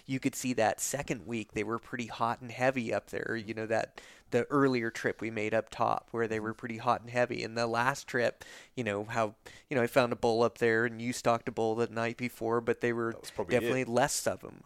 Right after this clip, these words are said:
Speaker 1: up
Speaker 2: Yeah.
Speaker 1: and through there. They
Speaker 2: Yep.
Speaker 1: had made their move down and through there. So it is, it's like, um, chasing a ghost sometimes. And you could see it with a lot of these hunters where, you know, we'd get dialed in on a,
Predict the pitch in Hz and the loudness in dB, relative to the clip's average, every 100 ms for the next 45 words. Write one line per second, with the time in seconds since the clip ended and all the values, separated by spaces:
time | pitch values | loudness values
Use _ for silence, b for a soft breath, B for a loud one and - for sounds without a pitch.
0 | - 107 110 113 - 127 120 - - 110 | -4 0 0 -4 -2 0 0 -2 -2 0
1 | 107 107 113 113 117 117 117 123 135 - | 0 0 0 0 0 -2 -2 -2 -4 -4
2 | - 101 107 - 113 107 110 - 120 110 | -4 -2 -4 -6 -6 -4 -6 -4 -2 2
3 | 123 135 120 - B B B - - 123 | 2 2 0 -10 B B B -10 -2 -2
4 | 117 120 110 104 110 B B - 127 - | 2 2 0 -2 -10 B B -2 0 0
5 | 123 117 120 151 - 117 117 113 117 120 | -4 2 2 2 -2 -6 -4 -6 -6 -8
6 | 131 - 147 - 156 - 151 135 135 139 | -6 -4 -4 2 2 2 0 4 4 4
7 | 135 127 - 143 156 - - - 113 113 | 0 -4 0 0 0 -6 -10 -6 -4 -4
8 | B B B - 123 123 127 127 - 110 | B B B -4 -2 -2 2 0 4 4
9 | 107 113 113 123 113 110 113 | 4 2 2 2 0 0 -2